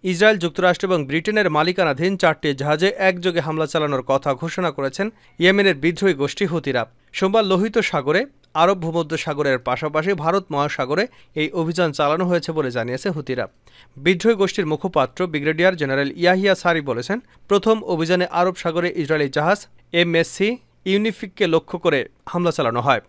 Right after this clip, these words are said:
এছাড়া চলতি সপ্তাহে দ্বিতীয়বারের মতো লোহিত সাগরে পরিচালিত অভিযানে তেলবাহী মার্কিন ট্যাঙ্কার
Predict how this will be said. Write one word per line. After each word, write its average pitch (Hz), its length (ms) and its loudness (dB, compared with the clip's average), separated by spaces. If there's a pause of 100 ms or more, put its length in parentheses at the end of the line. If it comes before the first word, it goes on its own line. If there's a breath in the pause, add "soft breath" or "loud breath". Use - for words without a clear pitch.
(200)
এছাড়া 175 280 0
চলতি 202 360 0
সপ্তাহে 165 360 -2
দ্বিতীয়বারের 170 540 0
মতো 117 260 -4 (300 soft breath)
লোহিত 185 340 2
সাগরে 170 400 2
পরিচালিত 151 520 -2
অভিযানে 156 480 -2 (200)
তেলবাহী 196 380 4
মার্কিন 156 420 -2
ট্যাঙ্কার 160 400 0